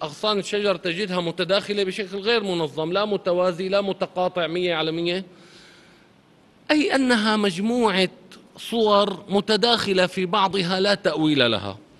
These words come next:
لأن المنامات إما أن تكون رؤيا تعبر، وإما أن تكون أضغاث أحلام ليس لها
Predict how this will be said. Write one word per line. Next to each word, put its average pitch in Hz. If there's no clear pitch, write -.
لأن 214
المنامات 196
إما 214
أن 190
تكون 190
رؤيا 185
تعبر، 185
وإما 208
أن 202
تكون 208
أضغاث 190
أحلام 208
ليس 196
لها 175